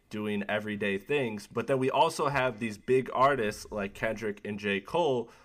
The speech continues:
who have such a mystique around them. We don't really know what they do outside of,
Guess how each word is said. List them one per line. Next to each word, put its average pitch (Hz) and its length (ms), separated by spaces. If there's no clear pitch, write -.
who 120 160
have 123 320
such - 240
a 110 40
mystique 120 460
around 101 300
them. 90 180
We 90 140
don't 117 260
really 117 220
know 107 220
what 110 340
they 110 160
do 104 500
outside 104 540
of, 95 240